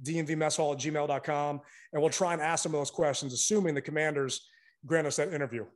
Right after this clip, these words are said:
They're kinda mad at me right now for the whole training camp thing, so we'll see what happens. But we got another question here from Eric Cassidy. Eric said, "What do the stats have to look like this season for the Commanders to sign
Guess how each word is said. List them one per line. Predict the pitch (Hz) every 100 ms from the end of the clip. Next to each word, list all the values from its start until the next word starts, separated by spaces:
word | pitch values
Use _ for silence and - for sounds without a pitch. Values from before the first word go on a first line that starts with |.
| _
They're | 120
kinda | 175 143
mad | 139 151 151
at | 143
me |
right | 135 131 127
now | 131 135 120
for | 107 131 131
the | 123
whole | 123
training | - 143 120
camp | 113 120 110
thing, | 120 110
so | - 123 107 - - - - _
we'll | 143
see | 165
what | 131
happens. | 120 120 117 101 - _ _ - - -
But | - 156
we | 165
got | 202
another | 170 180 240
question | 240 214 180 185
here | 165 170 175
from | - 156 156 -
Eric | 185 175 -
Cassidy. | - 180 170 147 180 196 _ _ _ _ _ _ _
Eric | 196 247 -
said, | - 220 208 175 - - _ _ _
"What | 139 214
do | 339
the | 339
stats | - - 220 220 -
have | 208 196
to |
look | 175 180 185
like | 175 156
this | 151 -
season | 165 143 143
for | 131
the | 139
Commanders | - 147 156 165 151
to | - 135
sign | - 160 151 147 135